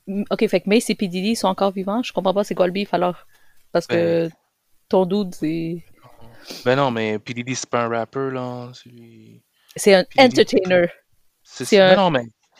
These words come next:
Speaker 1: c'est
Speaker 2: il,
Speaker 1: un
Speaker 2: il,
Speaker 1: it's a
Speaker 2: lui,
Speaker 1: shimmy
Speaker 2: il se
Speaker 1: guy.
Speaker 2: met-, ouais, il se mettait la face en avant, mais P Diddy was... c'était lui qui... c'était... c'est un producer,
Speaker 1: Can't stop.
Speaker 2: c'était
Speaker 1: Won't
Speaker 2: Non,
Speaker 1: stop.
Speaker 2: il, ouais, c'est ça.
Speaker 1: <laughs>
Speaker 2: P Diddy avait pas de talent, là.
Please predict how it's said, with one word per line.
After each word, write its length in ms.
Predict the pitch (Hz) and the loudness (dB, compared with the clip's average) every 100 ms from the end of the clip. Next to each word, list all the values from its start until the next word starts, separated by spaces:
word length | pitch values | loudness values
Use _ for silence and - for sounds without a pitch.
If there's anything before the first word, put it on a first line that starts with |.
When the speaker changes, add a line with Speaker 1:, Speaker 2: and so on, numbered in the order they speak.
| - - | -20 -6
Speaker 1:
c'est 160 | - | 4
Speaker 2:
il, 60 | 220 | 6
Speaker 1:
un 280 | 208 202 202 | 6 4 2
Speaker 2:
il, 60 | 208 - _ _ - 202 | 0 -6 _ _ -6 0
Speaker 1:
it's 120 | 220 | 4
a 40 | |
Speaker 2:
lui, 60 | 254 | 6
Speaker 1:
shimmy 280 | 302 254 254 | 6 6 4
Speaker 2:
il 100 | 208 | 4
se 60 | |
Speaker 1:
guy. 100 | 196 | 4
Speaker 2:
met-, 140 | 202 - _ _ _ - - | 2 -2 _ _ _ -20 -2
ouais, 220 | 180 160 | 2 2
il 60 | 139 | 2
se 100 | 151 | -2
mettait 200 | 139 208 | 0 2
la 120 | 139 | 2
face 260 | - 156 151 | 6 4 4
en 80 | 127 | 0
avant, 380 | 110 120 175 | -2 -2 -2
mais 260 | 156 120 113 - - | -2 -4 -6 -10 -12
P 120 | 139 | -10
Diddy 240 | 139 180 | -8 -8
was... 200 | 139 120 | -6 -6
c'était 460 | 110 110 - 104 117 | -6 -12 -16 -10 -10
lui 240 | 110 139 143 | -10 -12 -14
qui... 280 | _ - _ _ _ | _ -20 _ _ _
c'était... 400 | _ _ - - _ | _ _ -20 -20 _
c'est 180 | - 123 | -20 -20
un 60 | 120 | -20
producer, 260 | 120 127 | -20 -8
Speaker 1:
Can't 220 | 123 208 | 0 0
stop. 240 | - 185 147 | 2 0 0
Speaker 2:
c'était 260 | - - - _ _ _ - - | -6 -18 -18 _ _ _ -20 -8
Speaker 1:
Won't 200 | 190 202 | 2 2
Speaker 2:
Non, 60 | 208 | 2
Speaker 1:
stop. 220 | - - - - - - _ | 0 -2 -2 -14 -18 -20 _
Speaker 2:
il, 100 | 113 | -4
ouais, 180 | 147 117 | -4 -4
c'est 100 | - | -6
ça. 140 | 294 | -2
Speaker 1:
<laughs> 340 | 247 123 123 - | -2 -2 -8 -4
Speaker 2:
P 100 | 175 | 2
Diddy 180 | 233 | 8
avait 140 | 349 123 | 8 8
pas 140 | - | 4
de 80 | - - | 0 -10
talent, 380 | 107 165 185 | -4 -2 -2
là. 260 | 127 135 | -2 -4